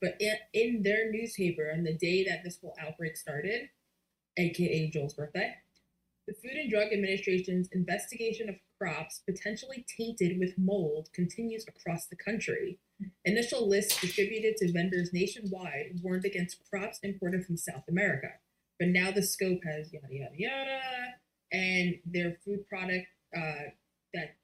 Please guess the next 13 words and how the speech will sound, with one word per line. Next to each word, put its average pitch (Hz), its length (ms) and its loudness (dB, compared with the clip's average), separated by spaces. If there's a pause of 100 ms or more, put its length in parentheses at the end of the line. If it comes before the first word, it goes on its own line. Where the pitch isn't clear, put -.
(200)
basically 180 260 4
several 180 320 2
companies 175 520 0
have 165 120 0
volunteered 160 600 -2 (480)
to 170 200 -2
recall 180 400 6
their 165 160 -2
food 175 240 2
products 151 320 -8
from 160 100 -4
the - 80 -8
shelves. - 480 -6